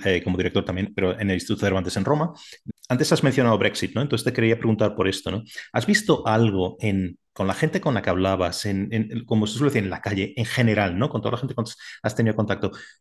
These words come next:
¿has detecta-, detectado algo así como esto que se llama en inglés, eh, espera, lo tengo incluso que leer, ¿no? Porque es un neologismo, regret, ¿no? Que sería el regret of Brexit o el arrepentimiento del Brexit, ¿no?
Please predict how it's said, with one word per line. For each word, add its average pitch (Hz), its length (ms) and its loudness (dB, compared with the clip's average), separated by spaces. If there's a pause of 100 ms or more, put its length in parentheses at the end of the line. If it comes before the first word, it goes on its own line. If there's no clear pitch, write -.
(340)
¿has 123 160 0
detecta-, 165 640 2
detectado 113 800 0
algo 120 400 4
así 107 480 0
como 98 720 -2 (320)
esto 123 180 -4
que - 80 0
se - 100 -2
llama 123 200 4
en 117 80 4
inglés, 107 300 2 (340)
eh, 98 340 2 (220)
espera, 98 260 -2
lo 95 120 -4
tengo 113 260 -2
incluso 110 260 -4
que 104 80 0
leer, 104 280 2
¿no? 101 120 2
Porque 107 160 0
es - 80 -2
un 110 160 2 (220)
neologismo, 110 640 2
regret, 113 640 2
¿no? 120 220 -2
Que - 80 -2
sería 110 340 2 (180)
el 98 200 2
regret 113 480 2
of 123 160 0
Brexit 123 560 2
o 104 180 2
el 98 140 2
arrepentimiento 107 800 0
del 113 120 4
Brexit, - 460 -2
¿no? 120 220 0